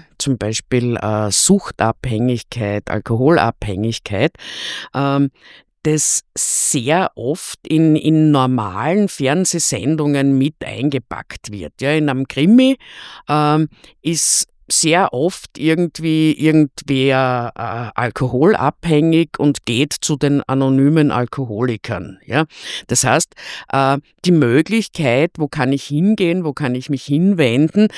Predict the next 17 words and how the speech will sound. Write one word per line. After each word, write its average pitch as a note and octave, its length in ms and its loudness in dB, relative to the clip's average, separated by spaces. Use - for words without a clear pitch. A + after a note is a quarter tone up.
wird E3+ 280 0
in D#3 160 4
ganz - 400 -2
normalen D#3+ 540 -2
Sendungen E3 800 0
wie B2+ 160 -4
irgend-, D3+ 280 -2
wie C3+ 180 -4
Krimis G#3+ 540 4
einfach C#3+ 420 -2
mittransportiert, A2+ 1040 -4
ja. C#3 160 0
Äh, C#3 240 0
ganz, C#3 380 -2
ganz - 340 0
selten, F#3+ 800 -2
äh, D3+ 340 0